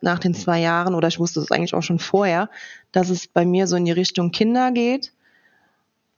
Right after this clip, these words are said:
Und es ist einfach von Vorteil, wenn man das da schon weiß, weil man ist dann ein Jahr in dieser Einrichtung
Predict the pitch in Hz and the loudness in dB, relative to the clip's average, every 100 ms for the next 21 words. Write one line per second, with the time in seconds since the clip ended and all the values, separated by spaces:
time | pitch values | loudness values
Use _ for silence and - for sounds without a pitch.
0 | _ - 196 196 190 - - _ _ _ | _ 0 2 2 2 -2 -8 _ _ _
1 | _ _ _ _ - 175 214 214 190 190 | _ _ _ _ -2 0 2 2 2 0
2 | 175 175 - 233 240 233 196 185 185 180 | 0 -2 0 2 2 0 2 2 2 0
3 | - 185 202 - 202 175 180 208 220 175 | 0 0 0 2 2 2 2 0 0 0
4 | 175 175 190 190 185 170 208 196 196 214 | 2 0 0 0 2 2 2 2 2 0
5 | 196 196 185 180 170 196 202 208 202 214 | 0 0 2 0 0 0 0 0 0 0